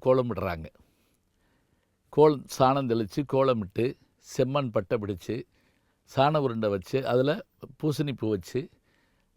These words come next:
இதெல்லாம் பண்றது அந்த ம-, ம-, மார்கழி மாதத்துல தான். அந்த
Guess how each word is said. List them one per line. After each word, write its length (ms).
இதெல்லாம் 460
பண்றது 500
அந்த 200
ம-, 600
ம-, 160
மார்கழி 400
மாதத்துல 420
தான். 160
அந்த 220